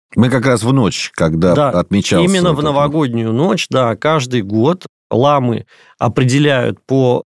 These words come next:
Speaker 2: лунному календарю день, когда,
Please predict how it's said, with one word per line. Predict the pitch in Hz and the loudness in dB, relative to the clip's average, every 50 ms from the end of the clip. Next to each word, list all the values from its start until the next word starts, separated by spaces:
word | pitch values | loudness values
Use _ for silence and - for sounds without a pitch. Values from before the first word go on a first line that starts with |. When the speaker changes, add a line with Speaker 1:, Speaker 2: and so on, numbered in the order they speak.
| _ _ | _ _
Speaker 2:
лунному | - 120 127 143 143 127 127 120 117 107 | -2 2 2 4 4 2 2 2 0 0
календарю | - 135 127 127 123 120 123 131 127 123 107 104 | 0 0 0 2 2 2 2 2 0 0 -2 -2
день, | 101 95 107 117 135 170 233 233 | -4 -4 -2 -2 0 0 0 -2
когда, | 185 - - 135 131 135 147 151 151 - | -4 -4 -4 -4 -2 0 0 0 0 0